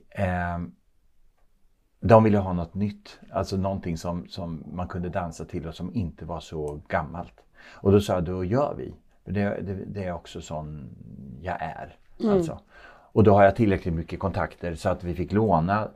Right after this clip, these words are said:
Speaker 1: nedre, eh, delen av Värmekyrkan som tar trehundrafemtio pers. Eh, bara några månader efter. Så att i mars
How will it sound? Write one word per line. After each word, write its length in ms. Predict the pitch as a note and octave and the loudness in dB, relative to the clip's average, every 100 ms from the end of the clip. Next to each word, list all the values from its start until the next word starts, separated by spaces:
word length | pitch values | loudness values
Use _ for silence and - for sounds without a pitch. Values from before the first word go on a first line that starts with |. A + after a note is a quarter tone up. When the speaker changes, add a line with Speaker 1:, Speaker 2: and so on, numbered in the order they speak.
| _ | _
Speaker 1:
nedre, 520 | G#2 G2 E2+ D#2+ F2 E2+ - - _ | -2 0 0 -2 -4 -6 -10 -20 _
eh, 240 | D#2 D#2 D#2 D#2 D#2 - - | -16 -14 -14 -14 -16 -20 -18
delen 580 | - - F#2+ D#2+ E2 D#2+ | -16 -2 2 2 0 -2
av 480 | D#2 E2 D2+ D#2+ D#2+ | -2 -2 -4 -8 -2
Värmekyrkan 720 | G#2 F2 D#2 - A#1+ E2 D#2+ - | 2 2 -2 -8 -10 -10 -10 -8
som 160 | F#2 | -8
tar 180 | D#2+ E2+ | -4 -4
trehundrafemtio 600 | D#2 F2+ D#2+ D#2+ E2+ - | -4 -8 -8 -6 -8 -10
pers. 320 | D#2+ E2+ - - _ _ _ - _ | -16 -18 -18 -20 _ _ _ -20 _
Eh, 240 | - F#2 E2 | -4 -2 2
bara 200 | D#2 E2+ | 2 2
några 140 | E2 | 0
månader 420 | E2 E2+ C#2+ C#2+ | -4 -6 -8 -8
efter. 440 | D#2 - D#2+ D#2 E2+ | -10 -10 -10 -10 -12
Så 140 | - | -8
att 160 | F2 - | -8 -2
i 20 | |
mars 500 | F#2+ G#2 G#2+ - - | 2 2 0 -6 -16